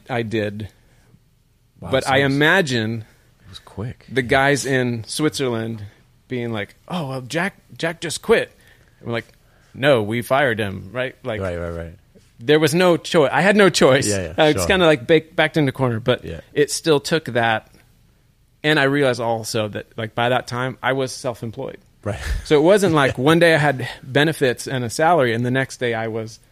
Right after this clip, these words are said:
Speaker 1: soldering in my garage
Speaker 2: Right, right.
Speaker 1: with nothing. I had kind of this,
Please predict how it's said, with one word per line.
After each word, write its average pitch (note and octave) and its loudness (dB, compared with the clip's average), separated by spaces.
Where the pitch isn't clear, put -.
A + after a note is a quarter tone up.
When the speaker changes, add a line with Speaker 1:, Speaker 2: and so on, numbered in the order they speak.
Speaker 1:
soldering B2 -2
in G#2+ -6
my G#2+ -8
garage A2 -4
Speaker 2:
Right, C#2+ -6
right. C#2+ -8
Speaker 1:
with A#2 -2
nothing. B2 -4
I A2+ -4
had C#3+ 0
kind C3 -2
of A#2 -4
this, A2 -6